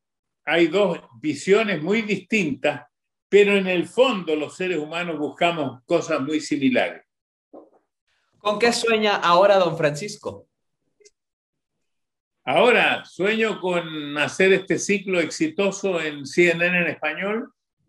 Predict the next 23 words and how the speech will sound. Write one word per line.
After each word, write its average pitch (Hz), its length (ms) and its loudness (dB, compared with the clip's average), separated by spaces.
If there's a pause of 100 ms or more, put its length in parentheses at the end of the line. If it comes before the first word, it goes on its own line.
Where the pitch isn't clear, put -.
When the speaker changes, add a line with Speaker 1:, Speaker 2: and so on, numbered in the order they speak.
(260)
Speaker 1:
Ese 175 260 0
es 165 60 4
uno 165 160 0
de 147 100 4
mis 135 180 -2
sueños. 95 360 -6 (1600)
Speaker 2:
¿Y 160 140 -6
qué 175 100 0
aprendió 165 920 2 (1080)
Mario 147 480 0
también? 123 540 -6 (760)
Y 156 80 0
don 202 80 4
Speaker 1:
Bueno, 208 240 2
yo 143 180 4
he 190 80 8
aprendido 175 540 2
a - 80 0
ser 185 200 -2
más 180 220 -4
paciente 185 560 -2
conmigo 170 480 -4
mismo 135 460 -8